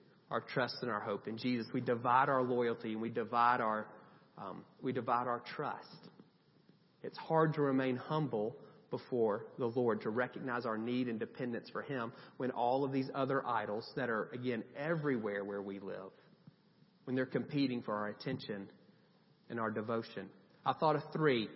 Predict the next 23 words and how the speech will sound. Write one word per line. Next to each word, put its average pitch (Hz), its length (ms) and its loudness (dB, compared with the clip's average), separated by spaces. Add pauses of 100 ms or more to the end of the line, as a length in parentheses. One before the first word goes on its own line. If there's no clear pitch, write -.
There's 123 180 -6 (340)
plenty 160 300 2
more. 127 280 4
And, 123 120 0 (260)
and 139 220 -2
for 156 100 4
you, 143 460 2 (580)
they 135 140 2
may 139 220 4
be 135 160 2
different. 135 500 -2
And 135 100 -2
again, 139 360 4
think 190 180 6
of 180 120 4
these 156 200 4
as 131 140 4
gods 139 500 4
of 123 100 -2
the 127 80 2
land. 113 520 0
They're 120 120 2
just 143 300 -2